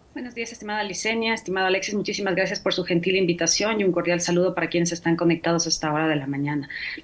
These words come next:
Bien, me parece importante, eh, comentar a la ciudadanía que efectivamente el proceso de fiscalización y control político, por un lado, es una competencia que tiene la Asamblea Nacional, que la puede ejercer a través de lo que comúnmente vemos a través de los medios de comunicación,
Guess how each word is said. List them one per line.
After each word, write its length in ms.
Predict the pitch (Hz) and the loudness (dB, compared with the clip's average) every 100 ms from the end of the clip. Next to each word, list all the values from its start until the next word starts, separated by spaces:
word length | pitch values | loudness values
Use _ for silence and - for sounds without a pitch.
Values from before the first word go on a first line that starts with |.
| - - - | -18 -8 0
Bien, 180 | 214 - | 2 2
me 120 | 180 | 2
parece 260 | 214 208 | 2 2
importante, 760 | 233 208 - 208 214 220 208 180 | 2 2 2 2 4 4 4 2
eh, 240 | 160 156 - | 4 4 4
comentar 360 | 180 165 180 220 | 6 6 6 6
a 40 | |
la 80 | 220 | 6
ciudadanía 680 | - 185 165 165 185 214 226 | 6 4 4 6 6 4 2
que 80 | 175 | 0
efectivamente 840 | 165 - 196 214 202 196 214 - - | -2 -2 0 2 2 0 -2 -4 -6
el 180 | - 165 | -4 -2
proceso 320 | 170 175 202 | 0 2 2
de 120 | 226 | 2
fiscalización 540 | 190 185 185 175 170 190 | 2 0 2 2 2 2
y 60 | |
control 320 | 196 175 180 180 | 2 2 2 0
político, 460 | 190 175 190 175 | 0 0 -2 -2
por 100 | 170 | 4
un 80 | 175 | 6
lado, 160 | 180 185 | 6 4
es 100 | - | 0
una 200 | 190 180 | 0 2
competencia 640 | 165 160 160 175 185 214 | 2 2 2 2 2 0
que 120 | 202 | -4
tiene 380 | - 175 180 190 | 0 2 4 4
la 120 | 170 | 2
Asamblea 340 | 147 165 165 175 | 0 0 2 2
Nacional, 500 | 165 - 160 196 240 - - - - | 2 0 0 -2 -4 -12 -12 -12 -10
que 100 | - | -2
la 140 | 160 156 | -2 2
puede 220 | 180 185 | 2 2
ejercer 540 | 180 175 - 202 220 | 2 0 2 4 4
a 140 | - 175 | 2 -4
través 220 | 160 170 | -2 0
de 60 | 175 | 0
lo 100 | 170 | 0
que 100 | 165 | -2
comúnmente 500 | 165 170 175 175 175 | 2 4 4 2 2
vemos 300 | 175 180 170 | 2 2 -2
a 60 | |
través 260 | 165 165 160 | -4 -2 0
de 60 | |
los 140 | 175 156 | 0 2
medios 240 | 175 175 | 2 2
de 80 | 170 | 0
comunicación, 720 | - 160 160 151 - 208 226 | -2 -2 0 0 0 0 -2